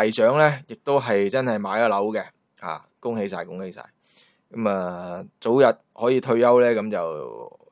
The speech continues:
咪做自己鍾意做嘅嘢就最好啦。咁嗰啲就做啲自己又唔係好鍾意，但係繼續做落去嗰啲咧就好凄涼啊，因為，啊，咁啊，加油！咁啊，大家呢啲獎項都係一個肯定嚟嘅啫。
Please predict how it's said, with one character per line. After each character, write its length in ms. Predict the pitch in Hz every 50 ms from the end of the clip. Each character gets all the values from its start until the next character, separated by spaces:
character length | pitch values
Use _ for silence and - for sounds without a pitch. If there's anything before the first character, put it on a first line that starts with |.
| _ _ _ -
咪 100 | 135 123
做 180 | - 135 131
自 80 | 123 151
己 80 | 165
鍾 180 | 160 180 175 170
意 80 | 147 120
做 200 | - 110 107 110
嘅 60 | 107
嘢 40 | 107
就 120 | 104 101
最 140 | 98 104 107
好 100 | 107 110
啦。 180 | 117 113 - - -
咁 120 | - 151 151
嗰 120 | 147 143
啲 240 | 147 170 165 170 165
就 400 | 147 120 110 107 104 104 98 - _ - - - _ -
做 160 | - 139 143
啲 160 | 143 180 185 156
自 160 | - 139 131
己 160 | 117 139 156
又 100 | 160 139
唔 40 | 113
係 80 | 104 101
好 180 | 101 110 143
鍾 220 | 147 170 160 156 143
意， 100 | 135 123
但 120 | 110 107 110
係 100 | 110 120
繼 60 | 117
續 40 | 110 107
做 180 | - 110 104 101
落 160 | 101 117 117
去 80 | 123
嗰 40 | 123
啲 40 | 127
咧 220 | 139 139 139 139
就 100 | 123 110
好 80 | 101 101
凄 240 | 110 - 127 117 113
涼 200 | 101 85 76 73
啊， 80 | 85
因 120 | 92 98 95
為， 80 | 85 - _ _ _ _ _ -
啊， 140 | 73 - _ _ -
咁 140 | 110 110 104
啊， 60 | 98 -
加 140 | 131 127 127
油！ 220 | 113 107 110 - _ _ _ _
咁 80 | - 135
啊， 40 | 127
大 140 | - 117 120
家 120 | 139 143
呢 60 | 151 156
啲 300 | 151 156 151 151 151 151 _ -
獎 220 | 131 113 127 143
項 200 | 143 117 110 120
都 80 | 123 147
係 120 | 127 127
一 40 | 139
個 160 | 135 - 110
肯 240 | 101 - 104 113 135
定 140 | 127 107 101
嚟 60 | 90
嘅 160 | 73 73 80
啫。 180 | 95 107 107